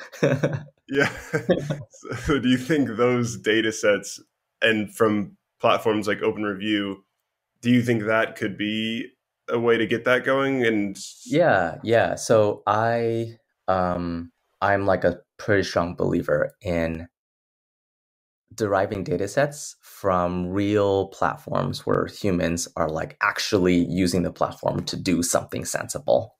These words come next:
Speaker 1: um,
Speaker 2: Mm-hmm.
Speaker 1: as opposed to kind of, like, contriving a task and then hiring people to do it. Um, so Open Review, I, it, I think is a great resource, um, for, for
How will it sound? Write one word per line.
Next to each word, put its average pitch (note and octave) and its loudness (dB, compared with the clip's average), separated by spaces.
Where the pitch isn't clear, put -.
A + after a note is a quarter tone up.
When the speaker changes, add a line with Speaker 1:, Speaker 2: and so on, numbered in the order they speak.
Speaker 1:
um, A2+ 0
Speaker 2:
Mm-hmm. G2 -2
Speaker 1:
as F2 -4
opposed D2+ -4
to - -12
kind - -8
of, - -14
like, - -6
contriving - -6
a - -12
task - -8
and E2 -8
then A1 -12
hiring D#2+ -4
people - -10
to C#2+ -10
do - -10
it. - -10
Um, F2+ 0
so F2 2
Open A#2 2
Review, G#2 2
I, F2 -6
it, F#2 0
I C#2+ -4
think F#2 -4
is E2 -6
a E2 -8
great F2+ 0
resource, B2+ -2
um, F2+ 0
for, E2+ 2
for E2+ 0